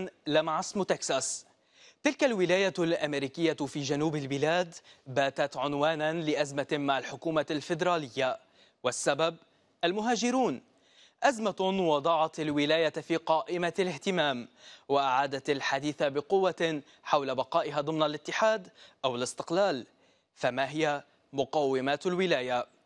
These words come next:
هي واحدة من أهم المراكز الاقتصادية والنفطية في الولايات المتحدة، وثاني أكبر قوة اقتصادية في البلاد بعد ولاية كاليفورنيا. وإذا ما أردنا معاملتها كدولة مستقلة،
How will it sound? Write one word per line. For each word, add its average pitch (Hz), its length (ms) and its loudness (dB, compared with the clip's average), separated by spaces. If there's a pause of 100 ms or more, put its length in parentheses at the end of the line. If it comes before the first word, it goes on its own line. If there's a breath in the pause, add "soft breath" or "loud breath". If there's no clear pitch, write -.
(540 soft breath)
هي 247 200 4
واحدة 226 580 2
من 185 300 0
أهم 165 260 -2
المراكز 156 500 0
الاقتصادية 156 760 0
والنفطية 151 560 -2
في 165 140 -8
الولايات 139 600 -2
المتحدة، 160 680 -2 (480 loud breath)
وثاني 139 540 0
أكبر 139 600 -2 (120)
قوة 160 320 2
اقتصادية 156 760 -2
في 160 280 -6
البلاد 180 460 0 (340 loud breath)
بعد 131 220 0
ولاية 135 540 0 (160)
كاليفورنيا. 139 680 0 (560 soft breath)
وإذا 139 300 0
ما 139 200 2
أردنا 160 260 2
معاملتها 160 640 2
كدولة 156 520 0
مستقلة، 180 880 0